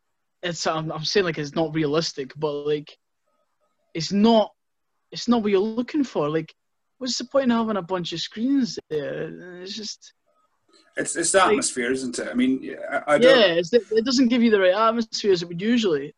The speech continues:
Speaker 1: Like
Speaker 2: I, I think the, the, I mean, we'll, we'll see what Thunderdome actually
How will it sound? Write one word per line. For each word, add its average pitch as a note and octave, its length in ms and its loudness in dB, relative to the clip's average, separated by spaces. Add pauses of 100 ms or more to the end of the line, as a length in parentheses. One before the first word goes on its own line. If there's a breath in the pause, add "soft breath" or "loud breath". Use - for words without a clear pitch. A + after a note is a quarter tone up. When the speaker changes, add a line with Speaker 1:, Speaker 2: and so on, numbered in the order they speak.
Speaker 1:
Like E3+ 220 -4
Speaker 2:
I, - 380 -8
I - 20 -6
think D#3+ 280 -4
the, D3+ 240 2
the, C3 640 0 (680)
I - 40 -8
mean, C3+ 220 4
we'll, - 180 -2
we'll D3 140 -4
see - 160 0
what C#3+ 140 -4
Thunderdome A#2 460 -2
actually A2+ 460 -6